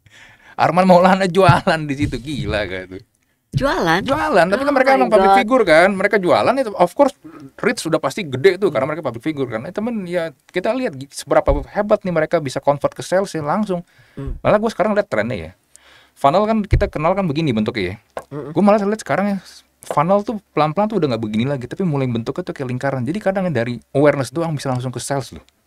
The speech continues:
Speaker 2: Apa nih?
Speaker 1: Jadi ke lingkaran kadang-kadang kalau gue
Speaker 2: Iya.
Speaker 1: lihat. Ini sales, ini
Speaker 2: Ah.
Speaker 1: awareness nih langsung beng, langsung ke sales. Ini dilewatin
Speaker 2: Yes.
Speaker 1: semua.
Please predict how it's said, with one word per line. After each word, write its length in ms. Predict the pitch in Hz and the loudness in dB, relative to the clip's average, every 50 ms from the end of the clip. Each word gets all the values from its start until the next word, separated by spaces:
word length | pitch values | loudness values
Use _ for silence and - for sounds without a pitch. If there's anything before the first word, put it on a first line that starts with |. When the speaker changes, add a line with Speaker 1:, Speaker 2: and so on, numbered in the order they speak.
| _ _ _ _ | _ _ _ _
Speaker 2:
Apa 220 | - - - - 202 | -20 -16 -12 -8 -8
nih? 160 | 156 131 135 - - - _ _ _ _ _ _ _ _ _ _ _ _ _ _ _ _ _ _ | -8 -6 -6 -8 -10 -10 _ _ _ _ _ _ _ _ _ _ _ _ _ _ _ _ _ _
Speaker 1:
Jadi 200 | - 131 135 156 | -4 -2 -2 0
ke 80 | 151 175 | 0 2
lingkaran 400 | 180 190 185 - 190 220 226 202 | 2 2 2 2 0 2 2 2
kadang-kadang 420 | 156 131 123 123 110 117 113 110 | 2 0 0 0 2 2 2 2
kalau 80 | 107 104 | 2 2
gue 80 | 101 104 | 2 0
Speaker 2:
Iya. 80 | 101 | -2
Speaker 1:
lihat. 80 | 101 - | -2 -2
Ini 120 | 165 185 - | -2 -2 0
sales, 280 | - 180 147 143 139 - | 0 0 0 0 0 -2
ini 120 | 165 190 214 | -4 -4 -2
Speaker 2:
Ah. 100 | 170 175 | -2 0
Speaker 1:
awareness 300 | 151 143 156 185 175 147 | 2 4 4 4 2 0
nih 100 | - 139 | -4 -4
langsung 220 | 131 135 135 139 117 | -4 -4 -4 -4 -4
beng, 320 | 104 135 208 - 151 120 | -2 -2 -2 -2 -4 -6
langsung 300 | 107 - 117 107 - 127 | -8 -8 -8 -8 -6 -8
ke 80 | 117 - | -8 -8
sales. 240 | 113 - 135 113 - | -4 -4 -4 -4 -4
Ini 160 | - 151 156 | -6 -10 -8
dilewatin 340 | 139 113 110 107 107 110 170 | -6 -4 -2 -2 -2 -2 -2
Speaker 2:
Yes. 140 | 113 113 - | -4 -6 -8
Speaker 1:
semua. 320 | 139 143 127 117 117 120 | -8 -8 -8 -8 -10 -12